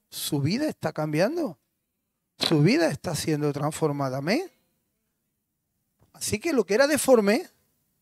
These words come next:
se está formando bien. Hermano, cuando hay un matrimonio deforme, Dios puede formarlo bien. Si tú pierdes esa esperanza,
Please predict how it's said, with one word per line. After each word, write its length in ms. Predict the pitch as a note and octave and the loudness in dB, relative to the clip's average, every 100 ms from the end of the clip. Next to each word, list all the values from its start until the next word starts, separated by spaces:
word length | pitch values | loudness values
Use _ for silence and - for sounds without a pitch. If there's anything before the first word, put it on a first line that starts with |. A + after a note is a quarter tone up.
| _ | _
se 140 | - | -6
está 160 | D3+ F#3+ | 0 0
formando 420 | - D#3+ E3+ D#3 | 0 -4 -4 -2
bien. 220 | C3+ C3 _ _ _ _ _ _ _ _ _ _ _ _ _ | -4 -8 _ _ _ _ _ _ _ _ _ _ _ _ _
Hermano, 220 | E3+ G3 | -2 0
cuando 160 | F#3 E3 | 0 -2
hay 60 | A3+ | -2
un 60 | |
matrimonio 460 | D4 C#4 G#3+ G3 E3+ | -2 -2 -2 0 -2
deforme, 580 | F3 - D#3+ F3 G#3 - _ _ _ _ _ - | -2 0 -2 -2 -8 -12 _ _ _ _ _ -8
Dios 260 | E3 G#3 - | 0 0 0
puede 260 | - F3 F#3+ | -2 0 0
formarlo 540 | - D#3 D3+ D3 E3 | -4 -6 -4 -2 -2
bien. 380 | D3+ D3 D3 C3+ _ _ _ _ - _ _ | -2 -6 -10 -14 _ _ _ _ -20 _ _
Si 320 | - - E3+ | -10 -4 -2
tú 180 | D#3+ C#4 | -2 -4
pierdes 360 | D#4 D4+ A#3 G3 | 2 2 2 0
esa 120 | D#3 | 0
esperanza, 720 | E3+ D#3 D#3+ D#3 - G#3 C4+ | -2 -2 -2 -2 0 0 0